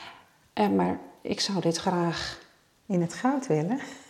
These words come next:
Speaker 1: Of ik zou dit graag, eh, ehm, kan dat,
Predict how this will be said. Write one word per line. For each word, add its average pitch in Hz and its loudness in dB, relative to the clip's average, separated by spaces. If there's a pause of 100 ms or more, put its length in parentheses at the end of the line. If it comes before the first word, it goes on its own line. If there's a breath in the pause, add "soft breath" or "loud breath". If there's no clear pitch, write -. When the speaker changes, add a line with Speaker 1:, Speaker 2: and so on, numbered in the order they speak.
(320 soft breath)
Speaker 1:
Of 233 8
ik 208 6
zou 202 6
dit 196 12
graag, 185 4
eh, 202 8 (320)
ehm, 185 6 (120)
kan 208 6
dat, 190 6